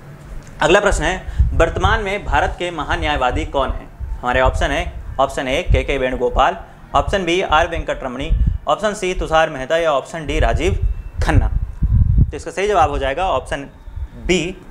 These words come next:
R वेंकट रमणी। इसके पहले के के वेणुगोपाल थे, तुषार मेहता अभी हमारे भारत के महाधिवक्ता हैं। राजीव खन्ना की बात करें तो ये सुप्रीम कोर्ट के एक सम्मान पात्र जज हैं।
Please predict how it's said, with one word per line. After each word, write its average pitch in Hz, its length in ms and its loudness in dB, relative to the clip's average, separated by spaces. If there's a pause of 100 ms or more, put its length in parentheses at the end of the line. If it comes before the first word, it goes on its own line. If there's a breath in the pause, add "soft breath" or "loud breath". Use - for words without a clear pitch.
(360)
R 151 340 4
वेंकट 127 300 -2 (280)
रमणी। 117 260 -2 (120)
इसके - 180 0
पहले 170 280 4
के 156 140 -2
के 160 120 -2
वेणुगोपाल 139 720 2
थे, 170 200 -2
तुषार 147 360 2
मेहता 147 280 -4
अभी 139 300 2 (360 loud breath)
हमारे 147 220 2
भारत 143 400 0
के 165 160 -2
महाधिवक्ता 147 600 -2
हैं। 160 180 -4 (440 loud breath)
राजीव 151 340 2
खन्ना 185 220 0
की 196 120 -2
बात 165 220 4
करें 185 220 -4
तो 208 140 2
ये 185 240 0
सुप्रीम 165 380 2
कोर्ट 156 160 2
के 160 220 0
एक - 180 2 (320)
सम्मान 180 300 0
पात्र - 560 0
जज 143 200 2
हैं। - 220 -10